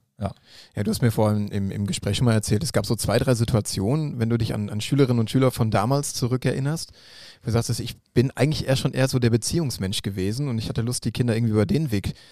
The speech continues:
Speaker 2: zu begeistern. Gibt es ein, zwei Erinnerungen, die du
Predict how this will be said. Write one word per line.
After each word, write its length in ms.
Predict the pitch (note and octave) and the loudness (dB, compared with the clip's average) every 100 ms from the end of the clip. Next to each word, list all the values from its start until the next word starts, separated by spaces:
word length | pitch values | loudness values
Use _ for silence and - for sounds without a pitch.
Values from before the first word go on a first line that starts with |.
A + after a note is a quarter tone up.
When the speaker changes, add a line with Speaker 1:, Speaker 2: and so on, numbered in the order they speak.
| - _ _ - | -20 _ _ -10
Speaker 2:
zu 220 | - G2+ | -4 -2
begeistern. 840 | G2+ G2 G2+ A2 - G2+ G2+ D3+ - _ - - _ | 0 2 4 4 2 0 0 0 -4 _ -20 -20 _
Gibt 160 | - - | -4 -2
es 220 | C3 - - _ _ | -2 -2 -12 _ _
ein, 260 | G#2+ A#2 F3 | 0 2 2
zwei 340 | - C3 C3 | -2 2 2
Erinnerungen, 880 | C3+ G#2+ A2+ C#3 C#3 D3 D3 D#3 F#3 - | 2 0 0 0 0 -2 -2 -8 -12 -6
die 140 | A#2 | -4
du 180 | G#2 | -4